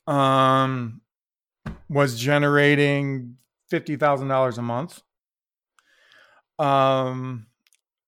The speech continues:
I know what happened, why it went from fifty to eight. Uh, one of the reasons was Slack delisted them 'cause of the email. Did I tell you about, I think I talked about that.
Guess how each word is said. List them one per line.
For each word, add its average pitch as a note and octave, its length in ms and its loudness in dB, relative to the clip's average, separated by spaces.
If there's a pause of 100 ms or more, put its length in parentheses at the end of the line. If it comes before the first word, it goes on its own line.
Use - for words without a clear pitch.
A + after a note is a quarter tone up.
(140)
I D#3 180 2
know D3 200 2
what C#3+ 240 0
happened, D3+ 640 -6 (300)
why C3 400 0
it C3 160 0
went C3 240 -4
from A#2+ 180 -4
fifty B2+ 500 -6 (520)
to - 200 -8
eight. B2 300 -4 (1120)
Uh, A2+ 400 -6
one C3+ 360 0
of E3+ 80 -2
the D3 100 0
reasons C3+ 480 -4
was B2 640 -2
Slack - 680 -2
delisted A#2+ 560 -6
them A2+ 380 -10 (1120)
'cause A2+ 180 -2
of A2+ 80 0
the A#2 180 -4
email. A#2 680 0 (340)
Did D3+ 100 -10
I - 40 -8
tell E3+ 140 -4
you E3 60 -4
about, D#3 200 -6
I F3+ 100 0
think D3+ 180 -4
I A#2 60 2
talked A2 220 -12
about A#2+ 140 -8
that. - 280 -12